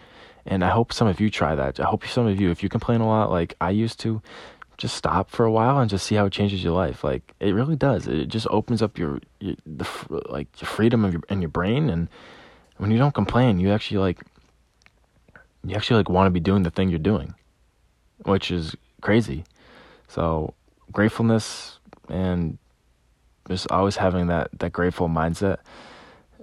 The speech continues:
is, um, going to lead you in places that are where, where you wanna be, basically. It's gonna lead you to places where you wanna be.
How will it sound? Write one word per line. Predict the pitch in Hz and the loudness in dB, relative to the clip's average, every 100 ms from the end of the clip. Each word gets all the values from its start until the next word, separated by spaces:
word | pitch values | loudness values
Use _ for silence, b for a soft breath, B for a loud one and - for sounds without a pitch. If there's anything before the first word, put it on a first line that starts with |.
| - | -10
is, | 87 85 78 | -6 -4 -2
um, | 80 78 80 | -2 0 2
going | 95 95 | 2 2
to | - | -2
lead | 95 90 | -2 -2
you | 90 87 82 - - _ - _ - | 0 0 -2 -6 -14 _ -20 _ -6
in | 90 90 | -6 -2
places | 95 87 78 76 | 0 -2 -4 -4
that | 78 73 | -2 0
are | 71 57 - - _ _ _ _ _ _ | -2 -4 -6 -16 _ _ _ _ _ _
where, | 117 123 | 6 8
where | 123 123 | 8 8
you | 110 | 6
wanna | 95 | 4
be, | 85 | 2
basically. | 76 64 - - 60 | 0 -2 -4 -6 -6
It's | 76 - | -6 -4
gonna | 98 85 | -2 0
lead | 90 87 | -2 -2
you | 87 | -6
to | - 90 | -6 -6
places | - 82 80 78 | -2 0 -2 -4
where | 82 | -2
you | 78 | 0
wanna | 67 | -2
be. | 65 - | -4 -8